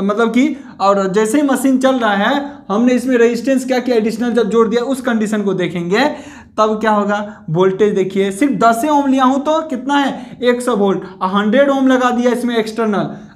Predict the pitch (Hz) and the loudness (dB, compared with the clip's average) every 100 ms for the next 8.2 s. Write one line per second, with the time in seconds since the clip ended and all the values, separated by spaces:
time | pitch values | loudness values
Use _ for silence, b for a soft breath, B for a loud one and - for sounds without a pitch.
0 | 180 190 226 226 254 233 220 240 269 - | -2 0 0 0 -2 0 0 0 -2 -4
1 | 233 233 254 240 240 240 277 262 170 - | -4 -2 -4 -2 -4 0 2 2 0 -8
2 | - 220 - 226 226 233 247 240 240 233 | -10 -10 -2 0 0 0 -2 -4 -4 -2
3 | 240 226 226 233 269 262 254 240 233 220 | 0 0 0 2 4 4 0 -2 0 -2
4 | 202 196 170 B B 190 196 196 233 214 | 0 0 -2 B B -2 -2 0 -2 -2
5 | 214 214 220 220 220 185 147 - B B | -6 -2 -2 0 0 0 -4 -8 B B
6 | B - 220 226 208 190 185 180 165 160 | B 0 0 2 0 2 0 0 0 -2
7 | 147 B B 208 202 226 233 214 208 220 | -4 B B -4 0 0 2 4 2 0
8 | - - | -8 -18